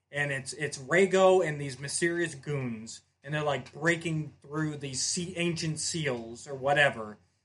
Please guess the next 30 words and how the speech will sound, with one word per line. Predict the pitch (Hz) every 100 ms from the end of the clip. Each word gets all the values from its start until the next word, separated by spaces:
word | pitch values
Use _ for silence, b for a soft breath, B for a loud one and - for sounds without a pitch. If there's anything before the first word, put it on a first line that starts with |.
| _
and, | 175 170 156 143 135 127 _ _ _
you | 160
know, | 156 135
finding | 123 170 175 180 160 156
Zegon | 156 165 156 143 127 120 127 139
and, | 131 123 - _ _ -
you | 135
know, | 139
"Okay, | 147 175 160
guys, | 156 143 135
hope | 175 165
he | 170
still | 156 - 156 143
works," | 139 139 - - -
you | 170
know, | 151 139
and | 135 139
he, | 131 _ 151
it | 156 -
powers | 175 175 170 165 160
up | 165 160
and | 156
everything, | 143 139 135 147 135 123 117 _ _ _
and | 151 156
then | 160 160
have | 165 147
Rhaego | 165 220 202 175
explain | 151 - 170 160
his | 156 139
plan, | _ 247 247 190 170 160